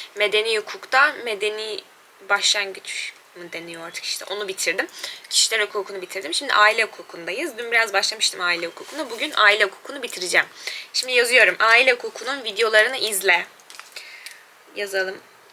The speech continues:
Tükenmez kalemim bitti ya ve dışarı çıkamıyorum. Yani hiç vaktim yok. Ya çıkıyorum da. Ya bunun için çıkmam. Aslında çıkmasam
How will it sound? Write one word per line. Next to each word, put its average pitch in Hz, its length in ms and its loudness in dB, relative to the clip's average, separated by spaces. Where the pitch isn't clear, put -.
Tükenmez 233 360 -2
kalemim 254 440 -2
bitti 220 320 -10
ya 214 300 4
ve 226 200 2
dışarı 285 300 2
çıkamıyorum. 202 880 4
Yani 185 480 4
hiç 190 220 -2
vaktim 180 360 -2
yok. 202 360 -6
Ya 185 80 -2
çıkıyorum 349 440 4
da. 175 220 8
Ya - 100 -10
bunun 233 180 -4
için - 180 -4
çıkmam. 170 400 -2
Aslında 190 200 -6
çıkmasam 202 420 -2